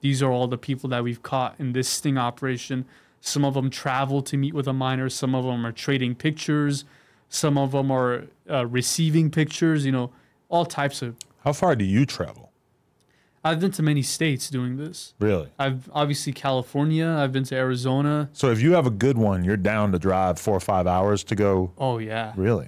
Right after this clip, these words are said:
Speaker 1: Oh, yeah. I, if I know that this guy, this guy is a bad creep, I'm, like, like, we're, we're talking to a guy in Montana right now.
Speaker 2: Really?
Speaker 1: We're talking to a creep in Montana. We're, we're planning on going over there and getting this guy.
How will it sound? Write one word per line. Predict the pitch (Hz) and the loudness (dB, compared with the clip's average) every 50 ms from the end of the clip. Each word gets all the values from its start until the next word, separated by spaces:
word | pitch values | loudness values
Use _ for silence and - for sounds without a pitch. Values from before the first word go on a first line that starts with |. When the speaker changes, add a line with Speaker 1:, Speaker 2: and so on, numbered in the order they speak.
| - - | -6 -4
Speaker 1:
Oh, | 135 143 151 139 | 0 2 4 4
yeah. | 135 131 127 123 123 127 | 4 2 2 0 0 2
I, | 131 | 0
if | 139 151 - 180 151 - | 0 2 0 0 0 2
I | 247 196 202 | 2 2 2
know | 185 170 180 190 196 196 | 2 2 4 4 4 4
that | 196 185 165 147 143 | 4 4 2 2 0
this | 156 151 - - | 0 0 0 0
guy, | - 165 156 156 151 151 147 151 143 143 147 - _ - - - - - - - - | 0 2 2 2 0 -2 -4 -8 -12 -14 -18 -20 _ -20 -20 -20 -20 -20 -20 -12 -6
this | 151 143 139 - | -4 -4 -2 -2
guy | - 165 143 143 139 | 0 2 2 2 2
is | 135 127 123 123 - - - _ _ _ _ _ _ | 2 0 -2 -4 -10 -14 -20 _ _ _ _ _ _
a | 160 131 | -8 -6
bad | 117 127 127 135 131 127 | -4 -2 -2 -2 -2 -4
creep, | - - 160 185 202 214 208 - - - _ _ _ _ _ _ _ _ _ _ _ _ _ _ _ _ - - _ - | -6 -6 -4 -2 -2 -2 -4 -4 -10 -20 _ _ _ _ _ _ _ _ _ _ _ _ _ _ _ _ -20 -20 _ -6
I'm, | 135 135 131 123 139 - | -4 -2 -2 -4 -4 -2
like, | 151 143 147 151 | 0 2 2 4
like, | 165 175 175 170 | 4 2 2 4
we're, | 160 185 190 185 | 4 6 6 6
we're | 185 208 214 | 6 4 4
talking | 214 - 214 214 - 220 208 - | 4 2 2 2 2 2 0 2
to | - 196 170 | 2 2 2
a | 147 | 2
guy | 139 156 165 175 190 185 170 | 2 4 4 4 4 4 4
in | 156 151 147 143 | 2 2 2 2
Montana | 139 135 131 131 127 - - 160 180 190 175 147 131 | 2 2 0 0 -2 -2 -2 0 2 2 2 2 0
right | 123 120 123 123 | 0 -2 -4 -6
now. | 135 127 117 113 117 156 - _ _ _ | -8 -8 -8 -10 -12 -14 -18 _ _ _
Speaker 2:
Really? | 95 92 95 101 82 - - - _ _ _ - - | 0 2 2 2 0 -2 -6 -14 _ _ _ -16 -6
Speaker 1:
We're | 170 143 131 | -4 -4 -2
talking | - 160 156 156 151 165 139 | 0 0 -2 0 -2 -4 -4
to | - 147 | -2 -2
a | 135 | -4
creep | - - - 156 151 - | -2 -2 -4 -4 -2 -2
in | 143 | -2
Montana. | 139 127 123 120 - - 151 151 156 147 135 131 131 | -2 -2 -4 -6 -6 -4 -2 0 0 2 0 0 0
We're, | 131 127 123 123 120 117 120 | -2 -2 -2 -2 -4 -4 -6
we're | 123 123 123 | -6 -8 -8
planning | 123 - - 139 135 135 135 135 | -8 -6 -4 -2 0 0 0 0
on | 127 123 120 123 | -2 -2 -4 -6
going | 117 123 123 123 123 | -4 -4 -4 -2 -4
over | 117 110 113 113 110 | -4 -6 -8 -6 -4
there | 120 123 123 120 | -2 -2 -2 -2
and | 113 113 113 | -4 -4 -4
getting | 117 117 117 117 | -4 -4 -4 -4
this | 113 113 110 - - | -6 -8 -10 -12 -14
guy. | - 80 - 151 | -14 -14 -14 -14